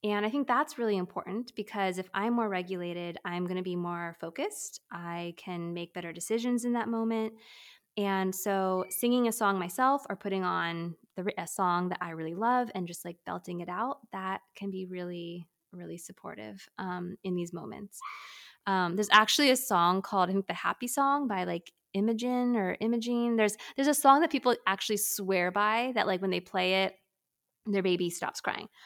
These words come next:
I don't know. I don't think I've tried it, <laughs> but, like, search, search up The Happy Song <laughs> by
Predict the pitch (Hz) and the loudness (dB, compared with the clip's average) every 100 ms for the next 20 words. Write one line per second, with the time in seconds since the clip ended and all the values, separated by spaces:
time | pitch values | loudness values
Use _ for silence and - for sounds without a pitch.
0 | - 233 233 214 185 175 - - 233 247 | 2 6 6 8 6 6 6 8 10 10
1 | 247 233 220 202 185 185 - 285 - - | 8 6 6 6 8 6 8 8 10 12
2 | 427 415 - - - 622 453 277 226 - | 12 12 8 0 0 4 4 4 0 -6
3 | 220 - - 381 - 294 294 302 - - | -10 -10 -12 -16 -4 4 4 4 -6 -8
4 | - - 285 285 - 277 285 285 240 220 | -8 0 6 8 10 8 8 8 8 8
5 | 220 196 208 220 277 349 277 240 226 214 | 4 6 6 8 8 10 8 8 8 8